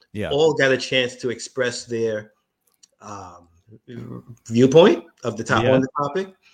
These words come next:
Speaker 1: Right.
Speaker 2: and what they felt the best solution would be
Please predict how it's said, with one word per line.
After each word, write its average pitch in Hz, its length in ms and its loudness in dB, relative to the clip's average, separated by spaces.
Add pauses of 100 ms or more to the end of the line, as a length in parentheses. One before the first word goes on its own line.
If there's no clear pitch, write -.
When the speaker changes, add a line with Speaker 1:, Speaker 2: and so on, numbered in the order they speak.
(160)
Speaker 1:
Right. 107 180 -2
Speaker 2:
and 214 240 2
what 185 240 2
they 175 180 2
felt 156 440 0
the - 60 -2
best 143 360 -2
solution 135 600 -2
would 113 240 -2
be 110 560 -2